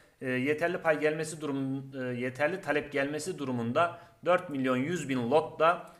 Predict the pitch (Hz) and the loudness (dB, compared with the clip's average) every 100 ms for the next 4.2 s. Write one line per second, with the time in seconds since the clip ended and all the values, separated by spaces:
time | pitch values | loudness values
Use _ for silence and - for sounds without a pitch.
0 | - 175 175 165 175 156 156 165 147 123 | -4 -4 0 2 2 0 0 0 2 0
1 | 107 131 175 156 151 151 143 156 151 143 | -2 2 2 2 0 2 2 0 0 2
2 | 120 - - - _ - 120 117 117 143 | 0 -4 -20 -20 _ -10 -2 0 2 2
3 | 147 147 123 123 120 156 156 156 156 151 | 2 -4 0 2 2 0 -2 0 6 6
4 | 151 | 6